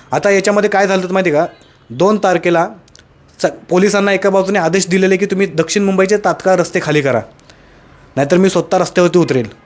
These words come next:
न्यायाधीश बोलले. दुसऱ्या बाजूला दक्षिण मुंबईमध्ये बऱ्याच मोठ्या प्रमाणामध्ये रस्त्यावरती मराठा आंदोलक पसरले होते. जर समजा त्या ठिकाणी संध्याकाळपर्यंत आणि सं-, एका बाजूला पोलीस देखील जरांगे पाटलांना सांगत होते की आझाद मैदान खाली करा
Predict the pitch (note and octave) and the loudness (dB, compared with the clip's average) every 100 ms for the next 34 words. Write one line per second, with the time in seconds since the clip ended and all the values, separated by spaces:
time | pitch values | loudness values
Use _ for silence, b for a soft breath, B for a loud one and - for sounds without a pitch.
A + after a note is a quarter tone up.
0 | _ C#3+ E3 E3+ D#3 D3+ B2+ - B B | _ -4 0 0 2 2 0 -4 B B
1 | B B D3 E3+ A3 G#3+ G3+ G3 G#3 A3 | B B -4 0 2 2 2 0 0 0
2 | A3 _ - F#3 F#3 A3 G#3 G3 G3+ F#3+ | -6 _ -4 -2 0 0 0 2 2 4
3 | F#3+ G#3+ - - _ C3 C#3 G3+ G#3+ G3+ | 4 2 0 -18 _ -8 -2 0 0 0
4 | F3+ F3+ F#3 F#3 F3 F3 F3+ D#3+ - F3 | -2 0 0 0 0 0 0 -2 0 0
5 | E3+ G3 G#3 D#3+ D#3 D#3 D#3 D3+ D#3 C#3+ | 2 0 0 0 0 2 2 2 0 -2
6 | C#3+ C#3 C3 G#2 - B B B B B | -4 -2 -2 -4 -12 B B B B B
7 | A2+ E3 A#3 A3+ G3 F#3 G3 G3 F#3+ E3+ | -4 2 2 2 0 0 2 0 0 -2
8 | E3 F3+ E3+ E3 F3 F3+ F3 E3+ E3+ F#3+ | -2 -2 -2 -2 0 0 2 0 2 2
9 | A3 - b b b b b C#3+ F#3+ A#3 | 2 -4 b b b b b 0 2 2
10 | A#3+ - - F#3 F#3 - F3 G#3+ G#3 G3+ | 0 -6 -2 0 -2 -4 -2 2 2 2
11 | G#3+ F#3+ F#3+ F#3+ G3 G3 G#3+ F#3+ B B | 2 2 0 0 -2 -2 -2 -4 B B
12 | C#3 F3 F#3+ G3 F3+ F#3+ F#3+ F3+ F3+ F3 | -2 0 0 0 0 0 0 0 0 -2
13 | F#3 F3 E3+ F3+ F3+ E3+ - D#3 D3 | 0 0 0 0 0 0 -2 -2 -2